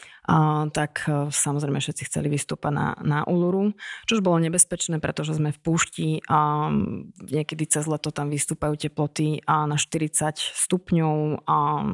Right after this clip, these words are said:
dehydratácia, človek sa môže ublížiť, keby teda tam liezol na tú skalu. Takže, e, konečne od nejakého roku tisíc deväťsto osemdesiat päť, e, sa im podarilo v dvetisícdevätnástom, e,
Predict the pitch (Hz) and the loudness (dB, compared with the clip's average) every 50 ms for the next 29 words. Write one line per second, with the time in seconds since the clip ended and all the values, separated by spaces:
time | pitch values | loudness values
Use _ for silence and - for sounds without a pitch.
0 | - - 151 165 160 170 160 156 151 147 - - 151 147 - - 147 143 - - | -2 -2 0 0 0 2 0 0 -2 -4 -4 -4 -4 -2 0 -2 -2 -2 -6 -6
1 | - 143 143 160 - - - 147 143 - 143 143 147 139 - - - - 160 156 | -6 -6 -6 -6 -6 -6 -4 -4 -4 -4 -4 -4 -4 -4 -4 -4 -2 -2 0 2
2 | 160 160 156 151 - 160 - - - - - 156 156 156 151 - _ - 160 - | 2 0 0 0 -2 -4 -6 -8 -12 -8 -6 -6 -6 -6 -10 -12 _ -14 -10 -8
3 | - - - 156 151 151 151 156 151 156 165 156 156 151 151 - - 160 - - | -8 -6 -4 -4 -2 -2 -2 -4 -4 -2 -2 -2 -2 -2 -2 -4 -6 -6 -4 -2
4 | - 165 165 175 185 - - - - - - - - - - - - - - - | 0 0 2 2 0 0 -4 -14 -12 -12 -12 -12 -14 -16 -18 -18 -18 -18 -20 -20
5 | - _ - - 147 160 156 160 160 156 - - _ _ - - 160 156 156 156 | -20 _ 0 0 2 2 2 2 2 0 -2 -6 _ _ -2 0 2 2 2 2
6 | 151 151 151 156 165 - _ - - 196 208 226 226 220 - - 196 180 175 170 | 0 0 -2 -4 -6 -10 _ -4 0 2 2 2 2 2 -2 -2 0 0 0 2
7 | 165 170 - - - 160 156 151 - - - - - - 165 - 180 180 170 165 | 2 0 -2 -2 -2 -2 -2 -2 -4 -6 -4 -2 -2 -2 -2 -2 -2 0 0 0
8 | 165 - 160 - 170 156 - 165 160 160 - 139 139 151 147 - - - - - | -2 -2 -6 -4 -4 -4 -4 -4 -6 -4 0 0 2 2 2 2 0 0 0 0
9 | 156 151 151 - - - - 131 147 151 147 - 160 156 156 156 147 - - 143 | 0 0 0 0 -2 -8 -4 -2 -2 0 2 2 0 0 -2 -2 -4 -4 -4 -4
10 | - - - _ _ _ _ _ _ - 160 156 160 156 - - - - - - | -6 -6 -10 _ _ _ _ _ _ 0 2 2 2 -2 -4 -12 -14 -16 -18 -20
11 | _ _ - - 123 147 147 143 147 143 147 143 143 143 143 139 - - - 135 | _ _ 0 4 4 4 4 2 0 -2 -2 -2 -4 -4 -2 0 0 0 2 0
12 | 135 - - 143 147 - 147 147 147 151 151 - 139 139 139 147 - - - _ | -2 -2 -2 -4 -4 -2 -4 -4 -2 -2 -2 0 0 -2 0 0 0 -2 -2 _
13 | _ - - 151 151 - 143 - - - - 151 - - 117 - - - - 147 | _ -8 -8 -6 -2 -2 -2 -2 -2 -4 -4 -4 -4 -4 -4 -4 -2 -2 -2 -2
14 | 135 - - - 143 139 - - - - | -2 -2 -4 -4 -4 -4 -4 -4 -2 -2